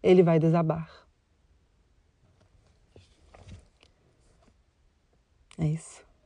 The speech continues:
Eu sou a Lívia Aguiar, arroba Eu Sou à Toa no Instagram, no Twitter, no Facebook, et cetera. E esse foi o Respiro de hoje. Bom dia, boa tarde, boa noite.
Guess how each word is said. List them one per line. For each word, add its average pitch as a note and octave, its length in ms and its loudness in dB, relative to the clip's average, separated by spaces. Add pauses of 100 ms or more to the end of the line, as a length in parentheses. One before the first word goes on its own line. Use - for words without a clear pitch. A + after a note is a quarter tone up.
(880)
Eu F3 80 0
sou F3+ 200 -2
a E3+ 80 0
Lívia E3+ 260 2
Aguiar, D#3 440 -2 (720)
arroba E3 560 2
Eu E3 160 0
Sou E3 240 -2
à D#3+ 80 -2
Toa G3 360 -2
no F#3 120 -4
Instagram, E3 480 -4
no F3+ 120 -6
Twitter, E3 380 -4
no E3 100 -2
Facebook, E3 560 -6
et E3 140 -10
cetera. F#3 460 -8 (2000)
E F3+ 100 0
esse F3+ 200 0
foi F3 220 0
o - 20 2
Respiro E3+ 480 0
de E3+ 140 -2
hoje. D3+ 340 -2 (1800)
Bom E3 220 -2
dia, F3 500 -4
boa E3 160 -8
tarde, E3 480 -8
boa D#3+ 160 -6
noite. - 400 -12